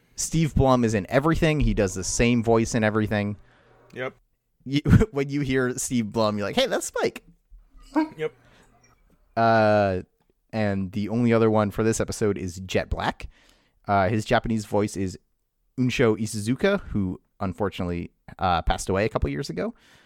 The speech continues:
Speaker 1: Uh, he is, he also did Hohenheim from Fullmetal Alchemist, Zabuza from Naruto, and he, uh, old Joseph Joestar in parts three and four.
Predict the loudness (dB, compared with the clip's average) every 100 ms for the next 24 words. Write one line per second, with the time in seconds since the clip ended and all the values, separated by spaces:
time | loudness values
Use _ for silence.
0 | _ _ _ _ _ _ 0 2 2 0
1 | -2 -2 0 -2 -2 -4 -4 -2 2 2
2 | 0 0 0 2 2 2 0 0 -2 -2
3 | -2 -2 -2 -2 -2 -2 -2 -2 -4 -6
4 | -12 -2 0 2 2 0 0 2 2 2
5 | 0 0 -2 -4 -6 -6 2 4 4 0
6 | 0 2 0 -4 0 0 2 -2 -2 -2
7 | 0 -2 -2 -2 -2 -4 -6 -6 -4 -6